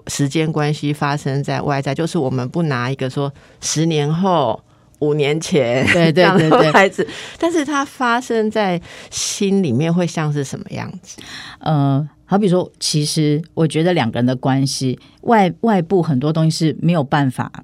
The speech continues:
Speaker 2: 不会去什么改变的。好比说笔啊、锅子啊、铲子啊，这些东西，或家里面的一些东西是不大会改变的。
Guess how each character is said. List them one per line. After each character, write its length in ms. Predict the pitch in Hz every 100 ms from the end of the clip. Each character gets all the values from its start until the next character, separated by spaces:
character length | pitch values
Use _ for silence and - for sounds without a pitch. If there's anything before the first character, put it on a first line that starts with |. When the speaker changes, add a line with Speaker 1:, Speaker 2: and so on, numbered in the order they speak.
| -
Speaker 2:
不 100 | 160
会 120 | 247
去 120 | 247
什 140 | 214 123
么 80 | 135
改 120 | - -
变 180 | 143 139 -
的。 140 | - - -
好 100 | 165
比 120 | 151
说 100 | 156 165 - _
笔 180 | 147 95
啊、 260 | 110 123 139 - _
锅 240 | 165 175
子 180 | 165 127
啊、 240 | 90 107 139
铲 280 | - 156 131
子 100 | 139
啊， 220 | - - - -
这 120 | - 202
些 160 | 196
东 280 | 160 139 131
西， 120 | 135
或 160 | 156 170
家 300 | - 180 165
里 140 | 135
面 180 | 127 135
的 100 | 110
一 80 | 107
些 200 | - 123
东 200 | - -
西 140 | -
是 100 | 143
不 160 | 165 165
大 200 | 196 208
会 100 | 190
改 180 | - -
变 160 | - 131 -
的。 120 | -